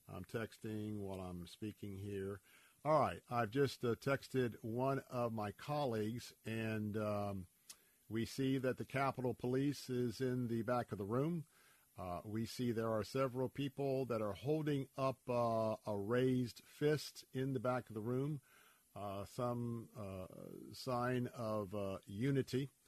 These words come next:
Uh, and the, uh, F D L E is, uh, there in the room,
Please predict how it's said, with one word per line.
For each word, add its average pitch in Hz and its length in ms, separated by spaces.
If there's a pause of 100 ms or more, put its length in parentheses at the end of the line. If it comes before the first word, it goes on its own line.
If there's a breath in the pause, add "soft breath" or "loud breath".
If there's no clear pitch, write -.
(460 loud breath)
Uh, 92 360 (120)
and 110 400
the, 107 560 (100)
uh, 90 920 (100)
F 135 200
D 131 180
L 127 240
E 143 340 (120)
is, 120 480
uh, 107 340
there 120 360
in 135 260
the 143 100
room, 123 480